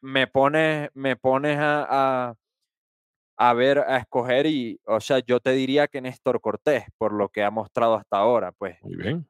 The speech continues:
Speaker 2: muy
Speaker 1: eh,
Speaker 2: bien.
Speaker 1: podría, podría ser hasta el mismo, hasta el mismo Rodón, ¿por qué no? Pero a,
Speaker 2: Pero
Speaker 1: ahí
Speaker 2: Rodón tiene un contrato grande.
Speaker 1: Sí, ah,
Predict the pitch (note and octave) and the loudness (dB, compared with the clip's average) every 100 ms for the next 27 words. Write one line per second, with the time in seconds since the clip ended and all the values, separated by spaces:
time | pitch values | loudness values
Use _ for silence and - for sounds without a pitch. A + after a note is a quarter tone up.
0 | - G#2 G2+ A2+ G#2+ - A#2+ A2+ A2+ B2 | -8 -2 -2 -2 -4 0 0 2 2 2
1 | C3+ - B2+ A#2 B2 A#2+ - C3+ C3+ - | 0 0 0 0 0 -2 0 0 -2 -2
2 | A#2+ A2 A#2 - B2+ A#2+ G2+ F2+ _ _ | -4 -4 -14 -6 -4 -2 -4 -8 _ _
3 | _ _ _ - A2+ A2 A2+ G#2 G#2+ A#2 | _ _ _ -4 -4 -2 -4 -4 -8 -2
4 | A#2 A2+ A2 B2 B2+ A2+ G#2+ - A#2 C3 | 0 2 2 2 0 -4 -6 -4 -4 -2
5 | B2 A2 G#2+ G2+ E2+ G#2+ G2+ F2 G#2 G#2 | -2 0 0 0 0 0 0 0 -2 -2
6 | A2+ B2 F#2 F#2+ G2 G2 A#2+ B2+ C3 A#2+ | -2 0 0 2 0 2 0 2 2 2
7 | A#2+ G#2+ G#2 D3+ B2 D2 - _ _ _ | 0 0 0 -2 -2 -8 -12 _ _ _
8 | _ _ _ - _ C#3 D3+ C3 G#2+ - | _ _ _ -20 _ 0 2 2 -2 -6
9 | _ G#2 | _ -10